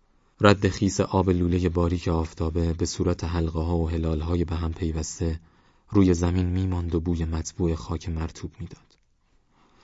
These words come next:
خورشید در اولین روز سال خودش را از شیب آسمان بالا کشیده بود و گرمایش را روی آبادی می‌ریخت.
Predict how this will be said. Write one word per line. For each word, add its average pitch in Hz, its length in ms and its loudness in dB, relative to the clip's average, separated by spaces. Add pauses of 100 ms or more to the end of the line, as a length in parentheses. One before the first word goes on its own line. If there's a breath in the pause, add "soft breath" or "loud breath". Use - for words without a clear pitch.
(880 soft breath)
خورشید 104 500 6
در 92 160 6
اولین 87 380 2
روز 90 280 2
سال 90 280 2
خودش 87 440 0
را 87 120 2
از 82 160 -2
شیب 92 220 0
آسمان 85 480 0
بالا 85 340 0
کشیده 82 440 -2
بود 82 200 -4
و 85 40 0
گرمایش 82 680 -2
را 85 60 -2
روی 82 240 -2
آبادی 78 420 -6
می‌ریخت. 78 560 -12